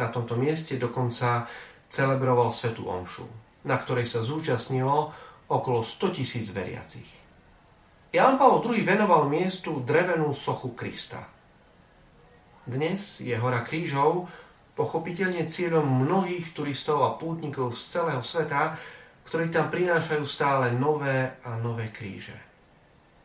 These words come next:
Musím povedať, že návšteva tohto miesta ma naozaj zasiahla. Kríž je pre kresťana symbolom par excellence. Predstavoval som si mnoho,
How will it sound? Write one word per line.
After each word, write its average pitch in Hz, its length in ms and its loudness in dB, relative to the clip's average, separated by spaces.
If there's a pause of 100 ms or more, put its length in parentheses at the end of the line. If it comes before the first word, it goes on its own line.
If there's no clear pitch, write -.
(560)
Musím 220 240 0
povedať, 175 400 4
že 135 80 4
návšteva 156 560 4
tohto - 240 0
miesta 135 960 2
ma 127 400 4 (240)
naozaj 131 480 4
zasiahla. 98 480 -8 (1120)
Kríž 262 560 2
je 160 160 0
pre 156 240 2
kresťana 170 480 2
symbolom 131 640 2 (160)
par 156 320 4
excellence. - 720 -10 (1800)
Predstavoval 202 560 0
som 190 240 -2
si 156 160 -2
mnoho, 127 400 -2